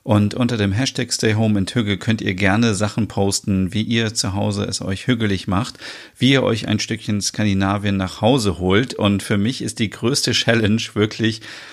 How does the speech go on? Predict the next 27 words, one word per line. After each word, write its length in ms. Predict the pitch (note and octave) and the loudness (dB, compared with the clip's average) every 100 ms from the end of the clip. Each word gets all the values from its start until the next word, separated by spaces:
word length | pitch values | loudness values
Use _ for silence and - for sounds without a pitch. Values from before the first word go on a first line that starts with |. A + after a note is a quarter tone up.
| - _ | -20 _
mh, 440 | - G#2+ G#2 G#2+ G#2 | 2 4 6 4 2
diese 260 | G2+ A2 | 0 -2
dreißig 360 | G#2+ G#2 G#2 G#2+ | 0 0 0 -2
Tage 300 | - A2 G#2 | -2 0 2
durchzuhalten. 720 | G#2 C3+ - G#2 F2 F2+ A2 | 2 0 0 2 4 4 2
Ich 120 | G#2+ | -2
habe 100 | B2 | -2
mir 120 | A#2+ G#2 | -2 -2
vorgenommen, 520 | C3+ B2 F#2 F#2+ A2+ | 0 0 0 2 0
jetzt 240 | G2+ - - | -2 -4 0
jeden 300 | A#2+ B2 B2+ | 2 2 0
Tag, 480 | - G2 C3 - - - - _ _ _ _ | 0 0 0 -4 -12 -20 -20 _ _ _ _
wow, 300 | B2+ B2+ E2+ - | 0 0 0 -4
also 240 | G2+ G2+ G2 | -2 0 0
dreißig 340 | G#2 A2+ A2+ | 0 -2 -4
Tage 360 | - A2+ A#2 G#2 | -4 0 4 6
lang 260 | F#2 G2+ | 6 4
einen 240 | G2 G2 F#2+ | 4 2 2
Podcast 560 | A#2+ - - F2 - | -2 -4 -2 0 0
zu 100 | - | 0
machen. 420 | F2+ E2+ A#2+ B2+ | 0 0 -2 -2
Mal 160 | A2+ G2+ | 0 0
sehen, 160 | A2+ B2 | 0 0
ob 100 | A#2+ | 0
mir 80 | |
das 180 | A2+ A2 | -2 0
gelingt. 540 | B2 G#2 G#2 D3+ G#3 | 0 2 4 2 0